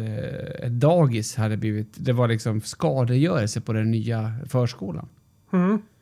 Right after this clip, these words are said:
Speaker 1: Och då skrev ju många, "Åh gud vad eländigt och vad är det för ungdomar?" och bla bla bla. Och då kände jag bara så här, tänk om det är en unge som bara har gjort en jävla jättetabbe liksom.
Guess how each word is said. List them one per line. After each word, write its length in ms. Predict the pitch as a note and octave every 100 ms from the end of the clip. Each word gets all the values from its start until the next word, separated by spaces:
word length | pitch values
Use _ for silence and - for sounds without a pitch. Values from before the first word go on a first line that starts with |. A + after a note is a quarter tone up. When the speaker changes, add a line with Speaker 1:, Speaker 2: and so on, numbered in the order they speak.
| _ _ _ _ _ _ _ _ _ _ _ - _
Speaker 1:
Och 100 | -
då 360 | E3+ G3 F#3+ F3
skrev 280 | - D#3+ C#3+
ju 60 |
många, 300 | B2+ B2 A#2
"Åh 260 | B2+ C#3 C#3+ -
gud 280 | D#3 C3+ A#2
vad 140 | A#2
eländigt 600 | A2+ A2+ A#2 A2 A2 A2
och 60 | A2+
vad 120 | A#2+
är 100 | A2+
det 100 | A2
för 120 | -
ungdomar?" 640 | A2+ A2+ A2+ A2 G#2+ G#2
och 100 | G#2+
bla 200 | G#2+ G#2
bla 160 | G#2 G#2
bla. 200 | - - - _ _
Och 120 | - E3+
då 80 |
kände 240 | G3 A3+ D#3+
jag 100 | B2
bara 100 | A#2
så 100 | A#2
här, 140 | A2 - - - _ _
tänk 300 | - C4 -
om 120 | G3
det 80 | D#3+
är 120 | D#3+
en 100 | C#3
unge 420 | D3 C#3 C#3+ -
som 260 | C3+ B2+ A#2
bara 260 | A2+ A#2+ A#2
har 140 | A2+
gjort 280 | A2+ B2 B2
en 120 | A2
jävla 500 | A2+ C3 A2+ A2 A#2
jättetabbe 1040 | A2+ C3 A#2+ - - A#2 - D#3+ A#2+ - -
liksom. 300 | - - D3